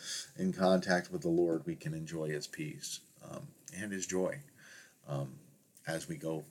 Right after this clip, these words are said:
from moment to moment, knowing that he's with us. So, um, we encourage that, and, uh, tonight we'll be teaching, um, well, we'll be facilitating the <laughs> information,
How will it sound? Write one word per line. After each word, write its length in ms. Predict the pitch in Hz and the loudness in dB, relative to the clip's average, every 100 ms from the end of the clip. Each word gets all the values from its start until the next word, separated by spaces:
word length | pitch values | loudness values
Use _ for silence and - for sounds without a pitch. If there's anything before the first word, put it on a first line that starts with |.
| - - | -20 -16
from 200 | - 73 | -12 -6
moment 300 | 82 98 107 | -4 -2 -2
to 60 | |
moment, 380 | 101 101 85 80 - - - 76 | 0 2 0 -4 -8 -20 -20 -10
knowing 300 | 82 80 78 | -6 -4 -2
that 200 | 78 76 | -4 -4
he's 160 | 76 71 | -10 -10
with 160 | 78 | -8
us. 360 | 73 67 - - - - - | -6 -8 -12 -16 -18 -18 -4
So, 280 | 98 95 - - - | 0 0 -2 -12 -2
um, 220 | 98 95 | 2 2
we 160 | 98 104 | 4 4
encourage 420 | 101 - 165 156 | 4 6 8 10
that, 380 | 147 165 185 - | 12 12 10 4
and, 320 | 127 110 117 117 | 4 6 8 12
uh, 140 | 117 | 12
tonight 380 | - 143 165 170 | 10 8 8 8
we'll 100 | 123 | 6
be 140 | 117 | 6
teaching, 520 | 113 135 135 135 127 | 6 6 6 4 4
um, 420 | 120 110 107 101 98 | 4 6 4 2 0
well, 200 | 104 104 | 4 4
we'll 140 | 107 | 4
be 160 | 104 101 | 2 0
facilitating 880 | 107 - 127 120 107 107 98 95 | 2 4 6 4 6 4 4 2
the 280 | 95 92 90 - | -4 -4 -6 -10
<laughs> 80 | - | -4
information, 1000 | 101 101 - - 113 113 110 - 110 | 0 4 2 4 2 6 6 6 2